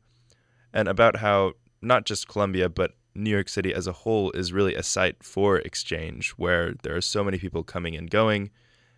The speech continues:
and how kind of being a part of this, this great system of exchange which we've established here in the world, and what it feels like to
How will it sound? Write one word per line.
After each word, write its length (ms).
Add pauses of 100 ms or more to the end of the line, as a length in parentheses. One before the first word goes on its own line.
and 400 (420)
how 220
kind 240
of 140
being 240
a 80
part 260
of 120
this, 280 (340)
this 140
great 240
system 320
of 100
exchange 680
which 320
we've 180
established 560
here 320 (300)
in 100
the 80
world, 320 (880)
and 180
what 120
it 80
feels 240
like 220
to 180